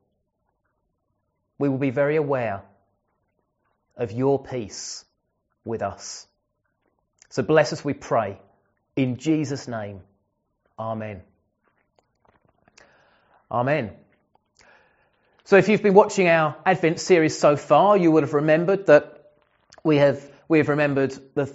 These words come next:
we've spoken about the theme of, of love, of hope, and of joy. And every week, our wonderful Advent wreath with the five candles in it,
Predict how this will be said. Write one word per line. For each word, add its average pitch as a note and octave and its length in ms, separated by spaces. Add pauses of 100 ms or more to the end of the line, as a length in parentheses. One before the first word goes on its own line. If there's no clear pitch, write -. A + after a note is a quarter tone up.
we've C#3+ 220
spoken D3 380
about C#3+ 160
the C3 60
theme D3+ 360
of, B2 220
of B2+ 200
love, D3 600 (260)
of B2 100
hope, - 520 (360)
and C#3 120
of - 160
joy. C3+ 480 (760)
And E3 140
every G#3 220
week, F#3+ 420 (1500)
our D#3+ 100
wonderful F3+ 460
Advent E3 500
wreath F#3 500 (300)
with D3 220
the C#3+ 80
five F3 440
candles E3+ 520
in D#3 100
it, - 320